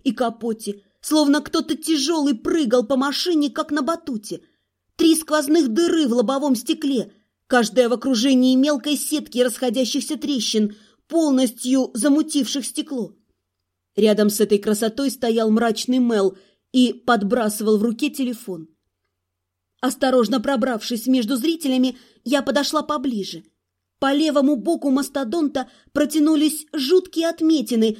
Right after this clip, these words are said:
словно их оставила царапучая пятерня, вспахавшая полированную поверхность. Или чья-то шипованная перчатка. На задней дверце нарисован белой краской глаз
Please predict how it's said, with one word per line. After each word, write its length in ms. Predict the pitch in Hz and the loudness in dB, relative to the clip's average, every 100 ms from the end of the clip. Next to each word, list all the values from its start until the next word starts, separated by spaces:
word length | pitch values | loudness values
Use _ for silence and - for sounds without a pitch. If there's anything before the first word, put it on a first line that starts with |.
| - | -10
словно 420 | - 285 285 269 | -4 -2 2 0
их 140 | 294 302 | 0 -2
оставила 600 | 285 - 311 277 262 262 | -4 -4 -4 -2 -2 -2
царапучая 760 | - 285 277 311 339 - 320 | -2 -4 -4 -2 -2 0 -2
пятерня, 720 | 320 311 - 311 294 269 208 208 _ _ | -2 -6 -4 -2 0 0 -2 -4 _ _
вспахавшая 840 | - - - - 269 - 254 254 | -14 -4 -4 -2 -6 -4 0 0
полированную 640 | 269 269 285 254 247 247 | 2 0 2 2 2 0
поверхность. 760 | 240 269 254 202 - 165 - _ _ _ _ _ _ | -2 -4 -4 -6 -10 -18 -20 _ _ _ _ _ _
Или 220 | 254 262 | 4 4
чья-то 680 | - 262 269 - 254 240 - _ | 2 -2 -2 -2 -4 -4 -10 _
шипованная 720 | - - 226 269 240 233 233 | -4 0 0 2 2 2 0
перчатка. 680 | 226 247 - 233 190 - 156 _ _ _ _ _ _ - | 0 -6 -6 -8 -10 -14 -20 _ _ _ _ _ _ -2
На 160 | 196 | 0
задней 340 | 202 208 190 202 | 2 2 2 0
дверце 640 | 196 233 233 208 190 - _ | 2 0 0 -2 -2 -4 _
нарисован 720 | 220 240 226 277 240 240 240 | 2 2 0 0 2 2 0
белой 400 | 233 214 269 240 | -2 0 2 2
краской 480 | 233 294 294 - 285 | 0 -4 -6 -4 -4
глаз 500 | 214 269 233 196 - | -2 -4 -4 -4 -8